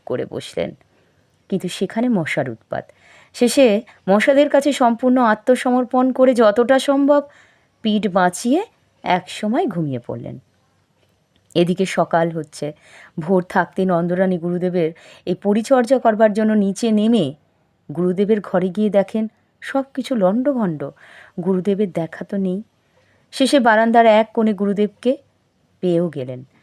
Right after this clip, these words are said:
তিনি ভয় ভাবনায় লজ্জায় কেঁদে ফেলে গুরুদেবের এরকম দশার কারণ জানতে চাইলেন। স্মৃতিরত্ন মশাই অকপটে বললেন,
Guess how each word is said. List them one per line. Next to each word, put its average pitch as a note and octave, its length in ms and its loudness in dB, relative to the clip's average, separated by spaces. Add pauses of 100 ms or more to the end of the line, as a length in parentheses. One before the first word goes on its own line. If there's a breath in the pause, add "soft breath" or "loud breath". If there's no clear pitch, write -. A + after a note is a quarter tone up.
(280 soft breath)
তিনি G#3+ 160 4
ভয় A#3+ 280 4
ভাবনায় A#3 400 4
লজ্জায় A3 440 4
কেঁদে A#3+ 220 2
ফেলে G3 340 4
গুরুদেবের A3 500 2
এরকম G#3+ 400 2 (400 loud breath)
দশার F#3+ 360 2 (140)
কারণ G#3 440 2
জানতে D3 360 -4
চাইলেন। D3 440 -8 (460)
স্মৃতিরত্ন F3+ 580 -2
মশাই F3 340 -6
অকপটে F#3+ 540 -4
বললেন, F#3 440 -4